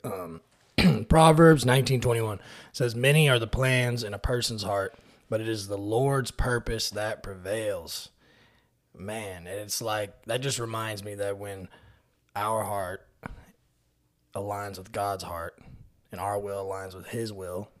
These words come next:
for our life, then we're able to truly see the hand of God working in our lives, and risk kinda just floats away, you know? Um,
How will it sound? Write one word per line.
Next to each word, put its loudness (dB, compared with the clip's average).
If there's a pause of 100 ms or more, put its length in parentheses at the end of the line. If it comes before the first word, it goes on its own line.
for -8
our -4
life, -6 (400)
then -10
we're -4
able -8
to -18
truly -10
see -8
the -10
hand -12
of -14
God -8 (300)
working -10
in -14
our -8
lives, -8 (440)
and -12 (1600)
risk -2
kinda -2
just -6 (540)
floats -2
away, -2 (320)
you -14
know? -4
Um, -4